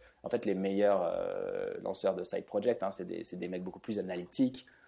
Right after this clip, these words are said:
euh, qui, qui vont faire des sujets qui les passionnent pas <laughs> forcément,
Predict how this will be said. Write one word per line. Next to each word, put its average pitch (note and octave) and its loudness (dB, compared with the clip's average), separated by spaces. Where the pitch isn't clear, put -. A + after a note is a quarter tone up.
euh, F2+ 0
qui, - -8
qui - -10
vont G2+ 2
faire G#2 2
des F#2+ 0
sujets G#2+ -2
qui G2+ -6
les F#2+ 0
passionnent F2+ -4
pas A2 4
<laughs> - -20
forcément, A2+ 4